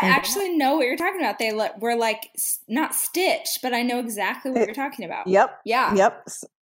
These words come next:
Speaker 2: so that was their business. And so I started, you know, talking to my family, like, "Who did you work with? Um,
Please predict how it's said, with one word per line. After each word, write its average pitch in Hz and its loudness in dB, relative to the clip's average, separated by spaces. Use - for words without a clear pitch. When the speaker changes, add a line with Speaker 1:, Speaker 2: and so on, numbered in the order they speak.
Speaker 2:
so 226 8
that 202 4
was 226 2
their 208 6
business. 262 6
And 202 4
so 226 6
I 220 6
started, 220 6
you 208 4
know, 196 4
talking 220 2
to 208 0
my 175 2
family, 254 6
like, 208 4
"Who 285 4
did 285 6
you 220 6
work 277 2
with? 269 6
Um, 180 2